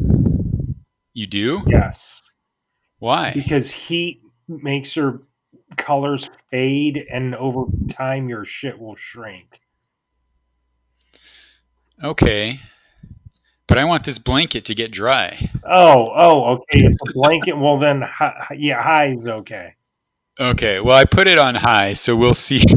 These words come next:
Speaker 1: We'll see how it, but, like, if it's very dry, then I don't need high heat 'cause it's already dry already.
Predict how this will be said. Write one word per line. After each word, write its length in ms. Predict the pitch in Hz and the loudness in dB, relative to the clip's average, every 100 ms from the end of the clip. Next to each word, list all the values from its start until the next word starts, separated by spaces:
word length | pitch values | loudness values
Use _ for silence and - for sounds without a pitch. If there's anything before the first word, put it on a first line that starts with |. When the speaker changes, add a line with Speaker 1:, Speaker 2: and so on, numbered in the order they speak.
| - - 208 - 202 - | 4 2 -2 -4 -2 -2
Speaker 1:
We'll 120 | 220 | -2
see 260 | - 196 170 | -4 -2 0
how 140 | 165 160 | 2 2
it, 100 | - - - - - - - | 0 -10 -12 -12 -14 -16 0
but, 180 | 208 | 0
like, 360 | 202 190 180 - - _ - _ _ - | 2 0 0 -8 -20 _ -20 _ _ -6
if 180 | 165 190 | -4 -4
it's 180 | - | -6
very 540 | 123 117 147 214 220 165 | -14 0 2 2 0 -4
dry, 800 | 113 120 156 135 90 87 95 117 117 - - _ _ - _ _ _ _ _ _ _ _ | -2 0 4 4 2 -2 -10 -12 -14 -14 -20 _ _ -20 _ _ _ _ _ _ _ _
then 200 | - 143 | -2 0
I 100 | 151 | 2
don't 220 | 151 175 175 | 2 0 -2
need 200 | 220 240 | -2 0
high 240 | 131 110 | 0 0
heat 260 | 104 107 117 | 0 -4 -4
'cause 140 | 135 | -6
it's 120 | 131 151 | -4 2
already 260 | 160 190 | 2 2
dry 360 | 139 113 131 151 | -2 2 4 6
already. 680 | 151 156 208 104 87 90 | 4 4 0 -4 -10 -16